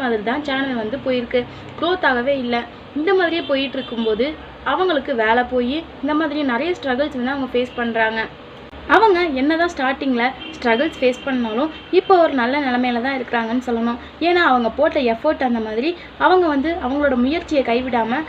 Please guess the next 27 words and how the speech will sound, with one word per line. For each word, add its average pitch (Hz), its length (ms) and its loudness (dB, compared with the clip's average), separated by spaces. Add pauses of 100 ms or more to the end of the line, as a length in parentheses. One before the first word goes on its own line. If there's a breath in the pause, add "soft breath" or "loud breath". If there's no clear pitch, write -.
(260 loud breath)
அவங்க 311 300 4
நம்பிக்கையோட 269 540 4 (120)
இந்த 262 200 2
மாதிரி 269 240 0
வீடியோஸ் 269 280 0 (120)
தொடர்ந்து 254 340 2
போட்டுட்டே 247 380 2
இருந்தாங்க. 220 320 -4 (480 loud breath)
அவங்க 403 260 6
வந்து 294 220 2
பிராங்க் 254 360 4
வீடியோ, 247 180 2 (100)
சேலஞ்ச் 254 380 4
வீடியோஸ், 247 400 2
அப்புறம் 240 300 0 (140)
சேலஞ்சஸ், 254 580 4 (200)
இந்த 302 160 2
மாதிரி 311 180 0 (160)
ஏகப்பட்ட 339 440 2
வீடியோஸ் 254 300 0
வந்து 247 180 0
போட்டிருக்காங்க. 233 560 0
vlogs, 226 400 4 (140)
கப்புள் 247 320 0
vlog, 240 180 2 (460 loud breath)
இந்த 330 220 2
மாதிரி 269 200 0